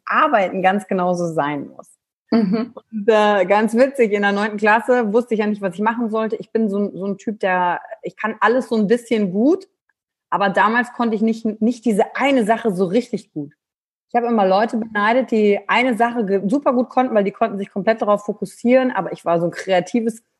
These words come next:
Speaker 1: Kind, der auch mit Moosgummi und Fimo und Seidenmalerei auf,
Speaker 2: <laughs>
Speaker 1: das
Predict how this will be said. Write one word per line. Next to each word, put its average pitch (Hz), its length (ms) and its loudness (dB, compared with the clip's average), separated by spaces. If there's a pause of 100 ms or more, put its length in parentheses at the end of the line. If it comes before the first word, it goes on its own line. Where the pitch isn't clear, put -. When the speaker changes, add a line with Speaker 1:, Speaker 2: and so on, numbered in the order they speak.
Speaker 1:
Kind, 233 300 2
der 202 160 0
auch 196 220 -2
mit 185 160 -4 (120)
Moosgummi 208 760 0
und 185 200 -4
Fimo 202 460 0
und 175 260 -4
Seidenmalerei 185 920 0
auf, 165 160 -2 (460)
Speaker 2:
<laughs> - 460 -14
Speaker 1:
das 175 140 2